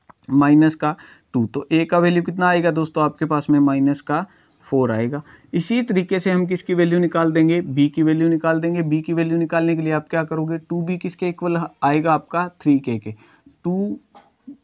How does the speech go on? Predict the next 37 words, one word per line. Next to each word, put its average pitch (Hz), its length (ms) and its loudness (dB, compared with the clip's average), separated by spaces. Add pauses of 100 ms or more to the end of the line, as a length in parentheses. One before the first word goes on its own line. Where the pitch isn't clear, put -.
(240)
बी 147 200 0
है 175 240 0
वो 165 140 0
किसके 165 280 -8
बराबर 165 340 -2
आएगा, 160 280 -2 (120)
थ्री 143 180 2
के 147 200 0
के, 175 180 -6 (340)
ठीक 139 220 -4
है। 180 60 -4 (300)
तो 135 420 0
थ्री 156 160 -2 (220)
into 147 300 0
के, 156 240 0
के 165 220 -2
का 175 140 -2
वैल्यू 170 260 0
मैंने 165 220 0
रख 151 180 -2
दिया 170 240 -2
है, 180 180 -4 (320)
के 160 120 2
का 165 120 0
वैल्यू 165 280 0
हमारे 156 220 2
पास 156 200 -4
कितना 170 300 -4
था, 175 280 -6
माइनस 151 460 0
का 160 240 -4
सिक्स 147 420 -8
है, 147 120 -4
तो 151 140 -8
टू 156 220 -6
बी 175 180 -2
बराबर 156 420 -4